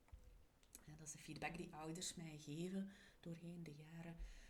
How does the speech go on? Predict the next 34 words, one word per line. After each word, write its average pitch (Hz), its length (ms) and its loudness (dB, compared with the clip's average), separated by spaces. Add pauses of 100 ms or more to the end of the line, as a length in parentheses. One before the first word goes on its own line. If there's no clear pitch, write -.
(180)
dat 180 140 4
dit 185 180 8
opluchting 135 760 0
brengt. 127 460 -4
Ja, 156 120 -8
dit 165 160 -4
brengt - 300 -2
ademruimte, 170 920 2 (520)
ehm, 143 320 -6 (100)
en 160 240 -2 (120)
brengt 143 340 -6
ook - 260 -6 (340)
rust. - 500 -2 (2750)
Oh 262 100 12
ja, 214 80 10
er - 180 -2
staat - 280 0
nog - 140 -2
wat 165 120 -2
meer 202 260 12
in 233 120 12
meer 226 180 12
rust 220 300 6 (220)
<laughs> - 260 0
in 196 80 12
co-ouderschap. 175 800 0
Ik - 80 -8
dacht - 180 -6
dat - 120 -6
het - 120 -4
één 156 200 0
blaadje 151 420 -4
was. 151 280 -2
Ehm, 143 320 -2